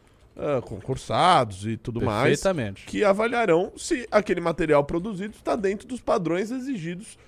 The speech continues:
Speaker 1: tanto pelo mec como pela Secretaria de Educação. Se não estiver a contento, não será utilizado.
Speaker 2: Ok.
Speaker 1: Ora, é um projeto piloto, né? Então, vai, vai saber se, se, se dá muito certo,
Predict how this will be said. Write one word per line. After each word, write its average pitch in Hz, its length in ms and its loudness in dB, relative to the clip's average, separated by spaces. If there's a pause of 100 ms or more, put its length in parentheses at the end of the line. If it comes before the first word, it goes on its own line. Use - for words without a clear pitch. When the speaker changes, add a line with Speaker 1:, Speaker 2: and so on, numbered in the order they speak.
(220)
Speaker 1:
tanto 190 240 -2
pelo 247 220 2
mec 285 240 2
como 302 160 -2
pela 285 220 0
Secretaria 277 440 -2
de 277 80 -4
Educação. 302 540 -2 (140)
Se - 240 -4
não 311 180 2
estiver 196 680 4
a 156 120 -2
contento, 170 720 -4
não 277 180 -4
será 277 260 6
utilizado. 262 680 2 (180)
Speaker 2:
Ok. - 420 -4
Speaker 1:
Ora, 139 400 6
é 131 60 0
um 147 80 0
projeto 196 380 2
piloto, 208 500 2 (120)
né? 135 240 -4
Então, 170 500 0 (1000)
vai, 160 220 4
vai 156 200 0
saber 139 300 0
se, 107 320 -4
se, 101 480 -6
se - 160 -10
dá 110 120 -4
muito 107 240 -6
certo, 104 720 -2